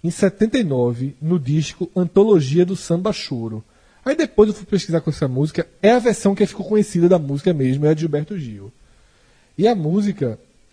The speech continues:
ela é, o, o BuzzFeed trata como violência psicológica, doméstica e racismo. E ainda coloca assim, "É ou não é campeã?"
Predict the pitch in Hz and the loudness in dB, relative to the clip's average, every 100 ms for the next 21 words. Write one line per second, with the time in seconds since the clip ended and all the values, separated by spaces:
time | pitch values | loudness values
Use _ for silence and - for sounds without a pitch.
0 | - 139 156 175 151 151 151 151 147 139 | -6 -2 0 2 2 2 2 2 2 -2
1 | 135 _ _ _ 151 143 143 151 170 - | -6 _ _ _ -8 -4 -2 2 2 2
2 | 147 160 - 139 123 135 147 139 135 190 | 0 0 0 -2 -2 -4 -4 -2 2 2
3 | 147 131 - 135 - - - 214 139 127 | 2 -2 -4 -8 -8 -8 -2 0 2 0
4 | 139 - 190 - _ _ _ 147 233 233 | -2 -8 -12 -12 _ _ _ 0 2 2
5 | 147 151 - - 202 - 170 226 - 123 | 2 2 0 -8 -8 -4 -4 -4 -6 -4
6 | 117 110 107 - 156 170 170 180 98 - | -4 -6 -10 -2 0 2 2 2 0 -2
7 | 127 113 _ _ - 214 269 262 214 208 | -6 -8 _ _ 0 2 4 2 2 2
8 | 208 214 131 104 | 0 0 0 -4